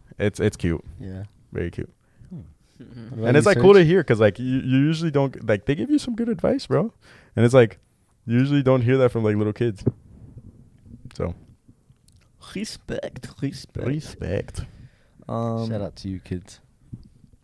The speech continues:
Speaker 3: Facts. So I say for me, my rec for the week is the new season of Big Mouth on, uh,
Speaker 2: Oh.
Speaker 3: Netflix. I know it's not for everybody. It's very crude humor, um, but it's very
Speaker 2: Correct.
Speaker 3: funny.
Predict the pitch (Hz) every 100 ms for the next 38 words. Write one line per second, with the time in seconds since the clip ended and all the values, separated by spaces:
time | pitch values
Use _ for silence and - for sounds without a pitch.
0 | _ - - - 98 104 104 - - -
1 | - - 104 101 101 117 147 143 120 113
2 | 113 117 120 123 120 117 - - - -
3 | - - _ _ - 113 113 110 110 -
4 | 110 110 110 - - 101 98 95 - 104
5 | 107 104 110 104 98 98 104 104 107 107
6 | 107 110 - - 104 101 98 98 107 120
7 | 120 117 - 104 110 117 117 - - _
8 | _ - _ - 117 175 - 170 139 123
9 | 123 120 120 120 120 110 - 123 127 120
10 | 107 - - 120 123 123 120 - 123 120
11 | 123 123 131 - - - - - - -
12 | - 117 120 110 113 135 175 156 - -
13 | 123 120 135